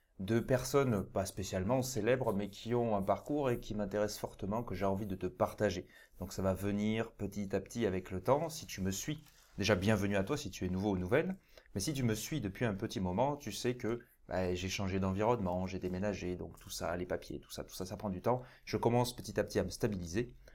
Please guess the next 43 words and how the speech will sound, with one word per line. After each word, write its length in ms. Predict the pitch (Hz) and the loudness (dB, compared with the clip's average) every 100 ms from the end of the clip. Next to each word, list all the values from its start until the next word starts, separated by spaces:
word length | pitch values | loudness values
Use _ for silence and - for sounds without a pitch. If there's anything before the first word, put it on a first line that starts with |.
| - - - | -20 -20 -18
C'est 200 | - - | -2 2
pour 200 | 151 147 | 2 2
ça 160 | - 151 | 4 4
que 160 | 156 113 | 4 2
j'ai 100 | 117 | 4
envie 300 | 117 113 123 | 4 2 4
de 260 | 123 131 - - - | 4 4 -4 -8 2
modifier 720 | 95 156 139 135 131 110 95 | 6 6 4 0 -2 0 0
un 40 | |
petit 160 | 92 - | -2 -6
peu 120 | 92 | -8
ce 120 | - | -6
podcast, 600 | - 95 - 147 - - | -6 -2 2 2 0 -4
de 80 | 95 | -4
le 80 | 87 | 0
faire 240 | 110 101 | 2 4
évoluer 360 | 98 98 110 208 | 4 4 2 2
en 80 | 139 | 2
quelque 260 | 101 92 | 2 0
sorte. 400 | 92 120 143 - - _ _ | -2 -2 -4 -10 -20 _ _
Peut-être 260 | - 135 | 2 2
qu'il 140 | 131 95 | 2 -2
changera 460 | - 120 117 107 | 2 4 6 6
de 100 | 104 | 6
nom 240 | 98 95 127 - - | 6 2 0 -12 -6
avec 260 | 95 92 95 | -2 0 -2
une 120 | 95 | -2
thématique 600 | 98 98 - 110 - - - | 0 0 -2 -8 -10 -14 -4
propre. 400 | - - - - - _ _ _ _ _ _ _ - - | -2 -2 -6 -16 -20 _ _ _ _ _ _ _ -16 4
Bref, 380 | 143 135 - - | 6 6 2 -4
on 80 | 117 | 4
va 140 | 135 | 6
commencer 480 | 135 131 117 - 165 | 6 4 4 2 2
et 140 | 123 - | 2 4
aujourd'hui, 580 | 139 127 110 110 139 - - - _ _ | 4 4 2 -2 -6 -8 -20 -20 _ _
je 180 | 95 104 | -6 -2
vais 80 | 107 | 0
te 80 | |
parler 320 | 104 107 104 120 | 2 4 4 4
de 200 | 98 95 | 2 -2
deux 320 | 95 104 143 | 2 4 4
choses 340 | - 101 92 | 4 0 0
différentes. 640 | 85 92 95 67 - - | -4 -8 -8 -10 -12 -20